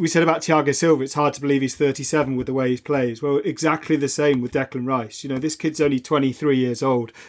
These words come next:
only turned twenty-three last week. He is a phenomenal central midfielder, and I'll be,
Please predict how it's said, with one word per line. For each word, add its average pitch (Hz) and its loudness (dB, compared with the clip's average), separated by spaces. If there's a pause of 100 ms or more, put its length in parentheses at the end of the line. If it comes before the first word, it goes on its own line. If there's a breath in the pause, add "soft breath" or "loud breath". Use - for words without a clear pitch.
only 147 2
turned 160 2
twenty-three 139 0
last 127 -4
week. 127 -2 (440 loud breath)
He 147 4
is 127 -2 (180)
a 120 -10
phenomenal 123 -2
central 117 -8
midfielder, 117 -2
and 117 -4
I'll 120 -2
be, 127 -4